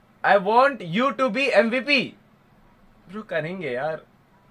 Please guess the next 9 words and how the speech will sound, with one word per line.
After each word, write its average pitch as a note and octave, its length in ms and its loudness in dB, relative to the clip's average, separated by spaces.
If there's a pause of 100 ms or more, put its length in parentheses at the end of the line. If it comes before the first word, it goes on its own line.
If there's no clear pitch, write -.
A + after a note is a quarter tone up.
करेंगे, D3+ 260 -10
सब G3+ 260 -6
करेंगे, D3+ 420 -8 (160)
टाइम A3+ 260 2
आने A3 180 2
पे A3+ 120 -2
सब A3 240 0
होगा E3 280 0
ब्रो। C3 200 -4